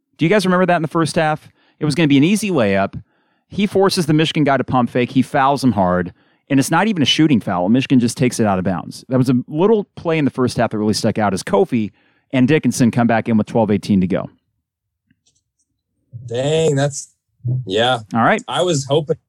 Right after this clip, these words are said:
Speaker 2: for the eight, but.
Speaker 1: All right, twenty-point lead. Here's Eli Brooks. Second free throw is up. It is good. So it is a fifty-five to thirty-six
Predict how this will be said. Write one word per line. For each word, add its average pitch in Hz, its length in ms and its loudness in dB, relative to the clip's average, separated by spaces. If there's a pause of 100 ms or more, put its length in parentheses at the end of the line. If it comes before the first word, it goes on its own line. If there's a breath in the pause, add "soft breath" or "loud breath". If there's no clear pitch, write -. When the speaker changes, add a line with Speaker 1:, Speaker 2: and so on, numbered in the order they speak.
(300)
Speaker 2:
for 120 60 -4
the 107 140 -2
eight, 120 320 -2
but. 98 280 -2 (1300)
Speaker 1:
All - 80 -2
right, 165 200 2 (240)
twenty-point 170 480 0
lead. 165 180 4
Here's 156 220 2
Eli 151 260 2
Brooks. 131 720 -2
Second - 440 -4
free 151 200 2
throw 127 340 2
is 107 120 -2
up. 143 280 0 (500)
It 127 120 -4
is 107 120 0
good. 131 320 4
So 120 180 2
it 117 60 2
is 110 80 -2
a 110 80 2
fifty-five 143 800 0
to 107 220 0 (360 soft breath)
thirty-six 147 1000 0